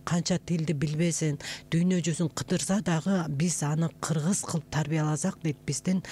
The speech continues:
өзүбүздүн баалуулуктарыбызды сактап калабыз деген жакшы кеңешиңизди айтып кеттиңиз. Чоң рахмат, агай.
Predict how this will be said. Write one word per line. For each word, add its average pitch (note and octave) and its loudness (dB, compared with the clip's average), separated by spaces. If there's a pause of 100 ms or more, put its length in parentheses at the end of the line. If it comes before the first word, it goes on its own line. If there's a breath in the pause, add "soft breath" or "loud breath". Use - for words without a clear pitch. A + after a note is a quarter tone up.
(300 loud breath)
өзүбүздүн D3+ 0
баалуулуктарыбызды E3 0
сактап - -4
калабыз D3+ 0
деген C3+ 0
жакшы D3 0
кеңешиңизди D3 0
айтып C#3+ -4
кеттиңиз. D#3+ -2
Чоң D3 -2
рахмат, D3 -2
агай. C3+ 0